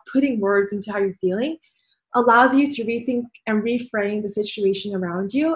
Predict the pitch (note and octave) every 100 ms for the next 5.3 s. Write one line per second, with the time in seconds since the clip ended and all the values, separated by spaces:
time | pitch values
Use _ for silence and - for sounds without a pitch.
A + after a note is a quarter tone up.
0 | - A3+ G#3+ A3+ G#3+ A3 A3+ B3 A#3 G3+
1 | G#3 G#3+ G3+ G3 G#3 - C4+ D4 D4+ D#4
2 | - - _ - C4 C4+ - C4+ C4+ B3
3 | B3+ B3 A#3+ A3+ B3 A#3 A3+ G#3+ - G3+
4 | G3 G3 G3+ G3 F#3+ G3 F#3 E3+ G3 -
5 | F#3 F3+ -